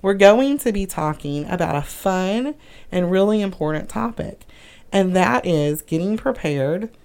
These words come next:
in the best ways you can for your upcoming school year. Yes, that means we'll be talking a little bit about organization. Well, maybe a lot, but I didn't want to do this by myself today.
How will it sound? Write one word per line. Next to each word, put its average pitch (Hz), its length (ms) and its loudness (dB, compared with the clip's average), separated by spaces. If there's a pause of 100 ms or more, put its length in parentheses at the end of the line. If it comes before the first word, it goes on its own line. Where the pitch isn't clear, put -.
(160)
in 156 120 -6
the 143 80 -4
best 147 280 -2
ways 247 240 -2
you 294 100 -6
can 147 500 -8 (420)
for - 160 -2
your 175 240 0
upcoming 196 760 0 (100)
school - 460 -8
year. 156 340 -10 (520)
Yes, 180 640 -2 (100)
that 160 180 -4
means 170 300 -4
we'll 202 80 -4
be 214 120 -2
talking 190 440 -4
a 170 100 -2
little 220 280 0
bit 349 120 -2
about 165 240 -2
organization. 147 800 -6 (480)
Well, 190 360 0 (400)
maybe 196 280 -2
a 254 80 0
lot, 160 420 -2 (540)
but 202 320 6
I 208 100 6
didn't 294 300 0
want 233 160 0
to 180 100 -10
do 185 300 -2
this 170 180 0
by 160 160 -2
myself 147 480 -4
today. 156 400 -6